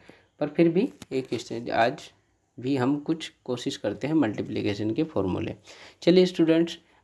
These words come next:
अगर चैनल पर फर्स्ट टाइम विजिट करें तो चैनल को सब्सक्राइब करना बिल्कुल ना भूलें और साथ ही साथ दोस्तों बेल आइकन ज़रूर प्रेस कीजिए, ठीक है ना। ओके, शुरू करते हैं। तो जो पहला क्वेश्चन है यहाँ पे, हमारा पहला क्वेश्चन रहेगा,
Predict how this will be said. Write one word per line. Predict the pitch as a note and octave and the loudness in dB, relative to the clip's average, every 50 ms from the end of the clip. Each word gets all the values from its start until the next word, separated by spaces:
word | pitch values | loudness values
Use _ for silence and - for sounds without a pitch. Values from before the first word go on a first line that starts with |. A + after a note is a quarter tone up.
| - | -8
अगर | C3 D3+ E3+ | -2 -2 -2
चैनल | E3+ - E3 E3 E3+ E3+ E3+ | 0 2 4 4 4 6 4
पर | E3+ | 2
फर्स्ट | E3 - G#2+ - - - | 2 2 -2 -2 0 2
टाइम | C#3+ C#3+ D3+ D3 | 2 4 4 4
विजिट | D3+ D3 D3+ D3 | 4 2 2 2
करें | D#3+ D3 C#3 C#3+ | 2 0 2 2
तो | D3 D3+ C#3+ | 2 0 0
चैनल | - B2 A#2 A#2+ B2 | 2 0 0 0 0
को | C3+ B2+ | 0 -2
सब्सक्राइब | - C3 A2+ - - - A#2+ A#2 A2 | -2 -2 -6 -6 -6 -6 -6 -4 -4
करना | - A#2+ A#2 A#2 A#2 | -4 -2 0 0 0
बिल्कुल | A2 A2 G2 G2+ G2 - A#2 | 0 0 0 -2 0 0 0
ना | A#2+ C3 B2+ | 2 2 2
भूलें | C3 B2+ B2+ C3+ D3+ E3+ | 2 2 2 2 2 0
और | - F3 D3 D3+ | -2 -4 -4 -4
साथ | - - D#3 D#3 E3 | 0 0 0 2 2
ही | F3+ | 0
साथ | E3+ E3 D#3+ D#3+ | 0 2 0 0
दोस्तों | D3+ - A#2 A2+ - - E3+ E3 | -2 -4 -6 -6 -2 0 0 2
बेल | C#3 A#2 G#2+ G#2 | 4 4 4 4
आइकन | G#2 G2+ G2+ - C#3+ F3+ - - - - | 2 0 0 -2 -2 -4 -4 -6 -2 0
ज़रूर | D3 C3+ B2 G#2+ G2+ - | 2 2 2 2 0 -2
प्रेस | - F#2 - - - | -6 -6 -6 -6 -8
कीजिए, | - A2 G#2 - G#2 G2+ - - _ _ _ _ _ - | -12 -12 -12 -10 -10 -10 -10 -12 _ _ _ _ _ -6
ठीक | - B2+ A#2+ - | -4 -4 -2 0
है | D3+ | 0
ना। | F3+ G#3 - _ _ - | -2 -2 -6 _ _ -20
ओके, | B2 - - D#3 G#3+ - | -16 -10 -8 -8 -8 -8
शुरू | - - - D3 B2 G2+ | -10 -2 0 0 0 0
करते | G2 F#2 F#2+ - - - | -2 -4 -6 -6 -8 -10
हैं। | G2 G#2+ A2+ - _ _ _ _ _ _ _ _ _ _ _ _ _ _ _ - _ - - _ _ _ _ _ _ - | -12 -12 -14 -18 _ _ _ _ _ _ _ _ _ _ _ _ _ _ _ -20 _ -20 -20 _ _ _ _ _ _ 4
तो | D#3+ E3 E3 E3+ - - - D3 | 6 6 6 6 4 -2 -8 -4
जो | C#3 D#3+ F3 F#3 F#3 | 2 4 4 4 4
पहला | F#3 - B2 B2 A#2+ B2+ D3 E3+ | 4 2 2 2 4 2 2 4
क्वेश्चन | E3 E3 D#3 - - D3+ C#3 C3+ | 4 0 -2 0 0 0 0 0
है | C3 B2+ A2 G#2+ G#2+ | 0 -2 0 0 2
यहाँ | G#2+ G#2 G2 G2 F#2+ F#2+ - | 2 0 0 -2 -4 -4 -2
पे, | A#2 C3+ F3+ G#3 - _ _ _ _ _ _ _ _ _ _ - - _ - - _ _ _ _ _ - _ | -2 -2 -2 -4 -6 _ _ _ _ _ _ _ _ _ _ -20 -20 _ -20 -20 _ _ _ _ _ -16 _
हमारा | - A2+ A2 A2+ A2+ B2+ B2+ | -2 0 0 2 2 0 0
पहला | B2+ - - C3 B2+ C#3 D3+ | -2 -4 -6 -4 -2 0 -2
क्वेश्चन | E3 - C#3+ B2+ - - A#2+ A2 G2+ | 0 0 -2 -2 0 0 0 0 0
रहेगा, | G2+ G2 G2+ G2 G#2+ A#2+ | 0 -2 -2 -2 0 -2